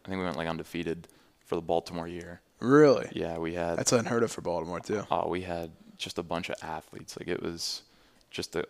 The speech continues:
Speaker 1: a really good group of kids, really good group of parents. I would say that was the best part. So we were, we were pretty successful. Like, we would go to the district championships pretty
Speaker 2: Mm-hmm.
Speaker 1: much every year, um, whether it was Howard or Baltimore or whatever. And from there, it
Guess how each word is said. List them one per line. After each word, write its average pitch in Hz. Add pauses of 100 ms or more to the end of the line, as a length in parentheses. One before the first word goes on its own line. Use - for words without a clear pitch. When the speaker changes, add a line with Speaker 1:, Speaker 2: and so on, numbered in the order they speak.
Speaker 1:
a 85
really 95
good 90
group 92
of -
kids, 85
really 87
good 85
group -
of 82
parents. 80
I -
would -
say -
that -
was -
the 90
best 82
part. 82
So -
we -
were, 82 (600)
we 98
were 95
pretty 95
successful. 82
Like, 82
we 82
would 87
go 87
to 85 (160)
the 92
district 92
championships - (180)
pretty 120
Speaker 2:
Mm-hmm. 113
Speaker 1:
much 120
every 82
year, 85 (640)
um, 82
whether 82
it -
was -
Howard 80
or 80
Baltimore 82
or -
whatever. 85
And 85
from 85
there, 85
it -